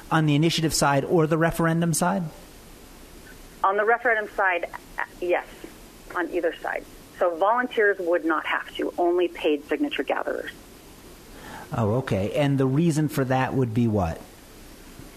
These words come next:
Speaker 2: Well, when I was talking to Representative Tusher about it, it, it, and as you know, when we worked with the referendum, the referendum especially has only a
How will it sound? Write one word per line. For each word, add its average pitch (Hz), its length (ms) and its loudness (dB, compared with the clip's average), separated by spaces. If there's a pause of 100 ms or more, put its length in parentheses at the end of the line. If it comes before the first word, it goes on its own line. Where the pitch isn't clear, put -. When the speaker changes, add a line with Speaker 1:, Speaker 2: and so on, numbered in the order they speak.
(600)
Speaker 2:
Well, 233 340 4 (760)
when 190 240 0
I 262 160 4
was 254 180 0
talking 175 300 -2
to 165 40 -2
Representative 156 540 -2
Tusher 156 320 -2
about 147 240 0
it, 151 160 -2
it, 196 180 2 (160)
it, 403 160 2 (220)
and 190 160 2
as 208 260 0
you 208 140 -2
know, 175 160 0
when 170 200 0
we 160 80 0
worked 175 280 -2
with 185 80 -6
the 156 80 -2
referendum, 151 440 0
the 170 100 2
referendum 180 760 2
especially 156 540 -4
has 151 200 -2 (100)
only 180 300 4
a 151 60 0